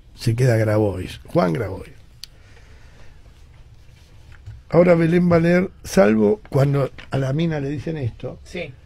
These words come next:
Speaker 1: que no quiero epítetos
Speaker 2: Bueno.
Speaker 1: personales.
Speaker 2: <clears throat>
Speaker 1: Escuchen, está filmada, fotografiada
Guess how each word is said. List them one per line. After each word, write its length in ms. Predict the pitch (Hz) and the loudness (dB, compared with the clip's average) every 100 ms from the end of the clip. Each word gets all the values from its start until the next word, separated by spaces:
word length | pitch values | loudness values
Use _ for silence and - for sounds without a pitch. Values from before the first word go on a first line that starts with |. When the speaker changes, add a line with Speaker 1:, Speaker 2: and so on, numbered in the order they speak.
| - | -10
Speaker 1:
que 100 | 147 | -4
no 160 | 143 139 | -2 2
quiero 440 | 160 147 127 120 | 4 4 4 2
epítetos 360 | 123 127 160 151 | 0 0 2 2
Speaker 2:
Bueno. 280 | 147 139 156 | 4 2 2
Speaker 1:
personales. 640 | 143 165 170 151 165 170 - 170 - | 0 0 2 2 0 -6 -10 -14 -6
Speaker 2:
<clears throat> 800 | 196 220 190 262 180 190 151 123 | 0 2 4 6 8 8 6 2
Speaker 1:
Escuchen, 500 | 165 254 208 226 190 - - - - - - - | 0 4 6 6 4 -6 -20 -20 -20 -20 -20 -2
está 260 | 156 - 151 | 4 6 6
filmada, 600 | 175 156 156 160 165 156 | 6 8 8 8 8 6
fotografiada 1120 | 135 127 139 131 113 160 165 165 165 170 | 2 4 4 4 6 8 10 8 6 2